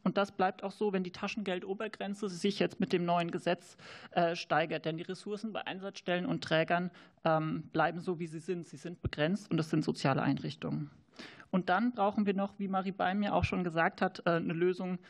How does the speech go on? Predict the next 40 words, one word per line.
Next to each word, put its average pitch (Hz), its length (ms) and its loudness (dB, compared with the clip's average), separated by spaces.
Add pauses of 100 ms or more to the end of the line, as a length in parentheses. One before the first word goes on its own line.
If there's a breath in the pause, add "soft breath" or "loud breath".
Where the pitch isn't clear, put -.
(240 loud breath)
ähm, 175 280 2
für - 180 -4
das 165 160 -6
ganz 170 240 -4
aktuelle - 440 -4
Problem. 151 680 0
Die - 100 0
Jugendfreiwilligendienste 208 920 0
laufen 180 300 2
ja 160 60 -2
überjährig 220 600 -4
von 175 180 -8
September 175 400 -4
bis 165 160 -6
August 165 340 -2
im - 100 2
Folgejahr. 180 600 0 (340 loud breath)
Und - 160 2
deshalb 180 300 2
sind 185 180 -2
eben 170 180 -2
immer 156 220 0
zwei 151 240 0
Bundeshaushalte 165 720 -6
betroffen. 151 560 -6
Die - 100 -12
Gelder 180 280 4
für 185 160 0
vierundzwanzig 190 680 -2
wurden 170 180 2
gerettet, 190 420 -2
aber 156 320 2
für - 200 -6
fünfundzwanzig 190 840 0 (280 loud breath)
hat - 160 -2
das 185 120 -4
B - 120 0
M 160 140 2
F - 140 -6
S 170 140 -4